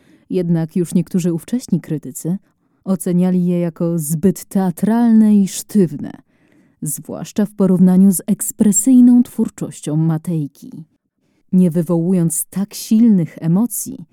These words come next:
o wiele szybciej popadły w zapomnienie i nie weszły do kanonu narodowych wyobrażeń z taką siłą,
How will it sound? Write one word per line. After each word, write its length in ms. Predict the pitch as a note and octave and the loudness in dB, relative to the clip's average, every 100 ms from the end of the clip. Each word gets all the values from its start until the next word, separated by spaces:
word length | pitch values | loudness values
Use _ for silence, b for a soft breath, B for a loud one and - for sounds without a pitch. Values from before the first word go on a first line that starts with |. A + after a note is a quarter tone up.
| b b b b | b b b b
o 100 | B3+ | 0
wiele 260 | B3+ A#3+ | 2 2
szybciej 440 | - D4+ B3+ - D3+ | 0 -6 -6 -6 -6
popadły 420 | D#3+ E3 D#3+ E3 | -4 -4 -2 -2
w 60 | |
zapomnienie 840 | D3+ E3 D#3+ D#3+ F3 A#3 D#3+ - G#3 - | -2 -4 -2 0 2 0 0 -6 -12 -2
i 160 | B3+ | 4
nie 140 | B3+ B3 | 4 4
weszły 360 | C4+ - F#3 | 0 -2 -4
do 120 | E3 | -2
kanonu 380 | D#3+ F3 E3+ E3+ | -2 -2 0 0
narodowych 560 | E3 E3 E3 E3 D#3+ D3+ | 0 0 -2 -4 -4 -4
wyobrażeń 680 | E3+ D#3+ - G3+ G#3 F3+ F3+ _ _ | -4 -4 -2 -4 -2 -2 -2 _ _
z 200 | - - | -14 -12
taką 440 | - C#4 - C#3 | -10 -10 -8 -10
siłą, 500 | - - - F#2+ E3 | -10 -8 -8 -4 -4